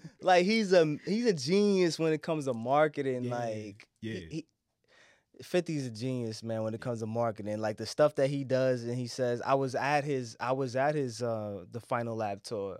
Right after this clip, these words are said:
Speaker 2: Oh,
Speaker 1: uh,
Speaker 2: yeah.
Speaker 1: and he was talking
Speaker 2: Oh,
Speaker 1: about
Speaker 2: yeah.
Speaker 1: Diddy. I was like, "Oh, man."
Speaker 2: Hey, man.
Speaker 1: Like, you know what I'm saying? So he went on and, you know what I'm saying? So for me, I would, I don't know. That's kinda like, that's a touchy thing,
Speaker 2: You,
Speaker 1: but
Speaker 2: you gotta look at it. Most of these celebrities, they actually get access to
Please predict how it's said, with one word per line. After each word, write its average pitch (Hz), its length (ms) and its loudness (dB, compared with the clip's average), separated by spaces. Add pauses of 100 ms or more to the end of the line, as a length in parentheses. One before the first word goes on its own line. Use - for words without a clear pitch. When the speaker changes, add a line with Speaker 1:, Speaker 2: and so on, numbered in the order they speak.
Speaker 2:
Oh, 127 220 -6
Speaker 1:
uh, - 40 -6
Speaker 2:
yeah. 117 440 -4
Speaker 1:
and 120 100 -6
he 127 80 -4
was 117 120 -8
talking 120 280 -2
Speaker 2:
Oh, 113 40 -6
Speaker 1:
about 110 220 -2
Speaker 2:
yeah. 110 40 -10
Speaker 1:
Diddy. 107 360 -6 (680)
I 143 160 4
was 156 240 2
like, 135 280 4
"Oh, 107 480 2
man." 101 920 -2
Speaker 2:
Hey, 90 280 -12
man. 87 340 -10
Speaker 1:
Like, 127 380 -6 (280)
you 151 180 -4
know 156 60 0
what 143 80 -2
I'm 131 40 -12
saying? 147 240 2
So 143 140 0
he 151 160 -2
went 151 240 0
on 143 220 2
and, 127 240 -8
you 131 100 -10
know 127 140 -2
what 117 60 -10
I'm 123 40 -18
saying? 120 220 -8
So 127 180 -2
for 131 160 -8
me, 143 380 -2 (640)
I 139 180 4
would, 143 340 2
I 151 80 0
don't 156 180 2
know. 147 180 4
That's 139 200 2
kinda 135 300 -2
like, 107 360 -4
that's 139 180 -8
a 107 80 -6
touchy 127 460 -6
thing, 127 340 -8
Speaker 2:
You, 113 40 -12
Speaker 1:
but 110 360 -8
Speaker 2:
you 147 100 -2
gotta 147 240 2
look 147 220 -2
at 127 160 2
it. 113 120 -2
Most 127 300 -4
of 147 80 -4
these 127 160 -4
celebrities, 123 760 -4
they 127 300 -4
actually 131 720 -4
get 113 400 -6
access 131 520 -8
to 113 580 -6